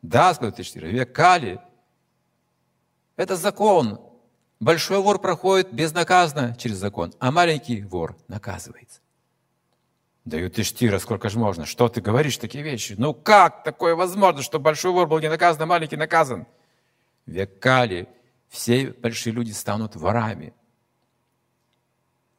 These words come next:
Их невозможно будет всех наказать. Будут наказывать только маленьких воров". Боже мой, какое страшное время. А в чём же виноваты эти люди? Они пришли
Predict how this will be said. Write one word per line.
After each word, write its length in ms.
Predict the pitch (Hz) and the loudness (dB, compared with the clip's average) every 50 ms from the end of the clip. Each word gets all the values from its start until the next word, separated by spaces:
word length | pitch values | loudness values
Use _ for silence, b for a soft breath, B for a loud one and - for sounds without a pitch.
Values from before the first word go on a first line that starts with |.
| _ _ _ _ - | _ _ _ _ -8
Их 180 | 117 104 - - | -8 -6 -4 -4
невозможно 480 | 110 107 120 113 127 123 117 104 101 | -2 -2 -2 0 0 0 -2 -2 -4
будет 160 | 95 90 87 | -10 -12 -12
всех 220 | - - 82 - - | -14 -14 -16 -16 -16
наказать. 560 | 80 - - 82 80 - - - - _ _ _ - | -18 -18 -18 -18 -18 -18 -20 -20 -20 _ _ _ -10
Будут 160 | - 107 104 | -10 -8 -6
наказывать 360 | 110 110 - 123 113 117 113 | -6 -2 -2 -2 -2 -4 -8
только 200 | 113 104 - 117 | -10 -10 -10 -10
маленьких 440 | 98 95 92 95 98 92 - - - | -10 -10 -10 -10 -12 -14 -16 -20 -20
воров". 240 | 104 104 - - _ _ _ _ _ _ _ _ _ _ _ _ _ _ _ _ _ _ _ _ _ _ _ _ _ _ _ _ _ _ _ _ _ _ _ _ _ _ _ _ _ _ _ _ - | -20 -20 -20 -20 _ _ _ _ _ _ _ _ _ _ _ _ _ _ _ _ _ _ _ _ _ _ _ _ _ _ _ _ _ _ _ _ _ _ _ _ _ _ _ _ _ _ _ _ -20
Боже 500 | 78 - 82 82 82 80 78 78 80 76 | -12 -8 -4 -4 -4 -4 -6 -12 -14 -14
мой, 240 | 76 73 73 73 | -12 -12 -14 -14
какое 300 | 76 - - - - 76 | -16 -18 -20 -20 -20 -20
страшное 560 | - _ - 101 - 95 95 - - - 101 92 | -20 _ -20 -18 -18 -16 -16 -16 -18 -18 -18 -16
время. 400 | - 101 98 95 98 110 120 _ _ _ _ _ _ _ _ _ _ _ _ _ _ _ _ _ _ _ _ _ _ _ _ _ _ _ _ - | -16 -16 -16 -16 -18 -20 -20 _ _ _ _ _ _ _ _ _ _ _ _ _ _ _ _ _ _ _ _ _ _ _ _ _ _ _ _ -16
А 60 | - | -16
в 60 | 87 | -12
чём 160 | - - 101 87 | -8 -8 -8 -6
же 100 | 87 90 | -6 -6
виноваты 400 | 95 95 92 90 85 80 - 85 | -6 -6 -4 -6 -6 -6 -8 -12
эти 140 | - - | -16 -14
люди? 340 | 82 82 80 73 73 78 - _ _ _ _ _ _ _ | -16 -14 -14 -14 -16 -18 -20 _ _ _ _ _ _ _
Они 180 | - 82 80 - | -12 -12 -12 -10
пришли 460 | - 78 - - 87 90 92 92 - | -10 -12 -12 -10 -8 -8 -10 -10 -12